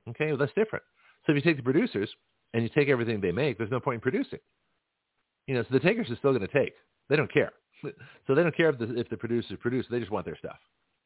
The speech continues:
And the, the Democrats and other politicians, uh, the rhinos, are willing to give it to them to get elected. Well, as soon as you, as soon as you run a society based on what the, what the, the, the takers want, then you lose because the makers stop making. When the makers stop making, then you can't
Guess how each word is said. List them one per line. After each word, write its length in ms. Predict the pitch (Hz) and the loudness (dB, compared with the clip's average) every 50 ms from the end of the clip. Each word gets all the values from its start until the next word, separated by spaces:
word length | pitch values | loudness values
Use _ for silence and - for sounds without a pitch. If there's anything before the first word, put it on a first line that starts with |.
| _ _ _ _ _ _ _ _ | _ _ _ _ _ _ _ _
And 180 | 113 110 107 | 2 2 4
the, 160 | 107 107 104 101 | 4 2 0 2
the 120 | 101 107 | 0 2
Democrats 420 | - 110 113 123 - 123 113 107 - | 2 2 2 2 2 0 0 0 0
and 60 | 107 | 0
other 140 | 101 110 123 | 2 2 2
politicians, 560 | - - 92 87 - 104 92 - 101 98 90 - 87 | 2 0 -4 -2 -2 -4 -4 -4 -4 -8 -8 -6 -4
uh, 340 | 92 90 69 55 73 67 64 - | -4 -4 -4 -4 -8 -8 -4 0
the 80 | 87 | 0
rhinos, 340 | 87 92 110 120 92 87 - | 0 2 0 0 -2 0 0
are 80 | 101 92 | 2 2
willing 220 | 92 95 98 87 | 4 2 2 2
to 40 | 95 | 2
give 120 | 127 214 | 0 0
it 100 | 247 - | 0 -2
to 80 | - 78 | -4 -6
them 120 | 82 95 - - - _ _ | -6 -6 -8 -16 -20 _ _
to 60 | - 110 | 2 2
get 100 | 123 107 | 4 4
elected. 380 | 104 - - - - - - _ _ _ _ _ _ _ _ _ _ _ _ _ _ | 4 2 0 -2 -4 -10 -12 _ _ _ _ _ _ _ _ _ _ _ _ _ _
Well, 100 | 151 143 | 2 4
as 60 | - | 4
soon 140 | 196 214 208 | 4 2 2
as 100 | 151 143 | 2 2
you, 540 | 139 131 127 110 98 95 95 78 69 58 78 | 0 0 0 0 -2 -4 -8 -10 -10 -10 -12
as 80 | 110 - | -10 -8
soon 120 | - 156 | -6 -6
as 80 | 143 117 | -2 -2
you 80 | 123 107 | 0 0
run 160 | 113 117 113 | 2 0 0
a 20 | - | -2
society 340 | 117 - - 110 110 101 87 | -6 -2 0 0 2 2 2
based 240 | 80 104 107 - - | 0 0 -2 -2 -4
on 100 | 92 90 | -4 -4
what 120 | 90 - | -4 -6
the, 80 | 85 - _ _ _ | -8 -12 _ _ _
what 240 | 110 104 104 92 - | 2 2 2 4 4
the, 200 | 101 92 90 82 - - - _ _ - | 4 4 4 2 0 -8 -20 _ _ 0
the, 160 | 98 95 82 | 0 2 2
the 80 | 95 90 - | 0 0 2
takers 320 | - 147 - - - - - | 2 2 2 0 -2 -2 -2
want, 320 | 85 76 71 71 73 - | -6 -8 -8 -8 -8 -6
then 100 | - 123 | -6 -2
you 140 | 127 127 139 | 0 2 2
lose 260 | 214 302 240 - - - - _ _ _ _ _ _ _ _ - | 2 2 2 0 -2 -8 -16 _ _ _ _ _ _ _ _ -4
because 140 | 117 113 - | -4 -2 0
the 80 | 117 | 4
makers 260 | 120 143 151 - 123 - | 4 4 4 4 0 0
stop 160 | - 117 104 | 0 0 0
making. 300 | 123 156 175 - - - _ _ _ _ _ _ _ _ | 0 -2 -2 -4 -10 -14 _ _ _ _ _ _ _ _
When 80 | - 110 | -2 2
the 60 | 110 | 4
makers 240 | 131 156 156 131 - | 4 4 4 2 2
stop 200 | - 127 92 90 | 0 0 0 -2
making, 440 | 104 110 120 165 - - 110 101 104 | -6 -4 -4 -4 -4 -4 -6 -6 -6
then 80 | 107 | -6
you 80 | 107 104 - | -6 -8 -4
can't 280 | - 127 120 113 - | -4 -2 -2 -2 -4